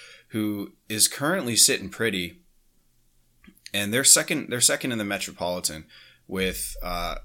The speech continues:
<clears throat> eleven points, one point out of the lead. Uh,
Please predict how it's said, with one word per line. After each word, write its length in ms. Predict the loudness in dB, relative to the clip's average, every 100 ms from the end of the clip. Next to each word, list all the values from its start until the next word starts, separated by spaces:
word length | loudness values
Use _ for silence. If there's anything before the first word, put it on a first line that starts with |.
| -6
<clears throat> 500 | -4 0 2 2 -2 -6 -14 -20 -20 -20 -20 _ -20 _ _ _ _ _ _ _ _ -20 -20 -20 _ _ _ _ _ _ _ _ _ _ _ _ _ _
eleven 440 | -4 -2 -2 -2 -6
points, 540 | -6 -6 -2 -2 -4 _ _ -12
one 280 | -4 -4
point 240 | -2 -4 -2
out 100 | -2
of 60 |
the 60 | -4
lead. 360 | -4 -4 -6 -10 -20 -20 _ _
Uh, 380 | -4 -2 0 -2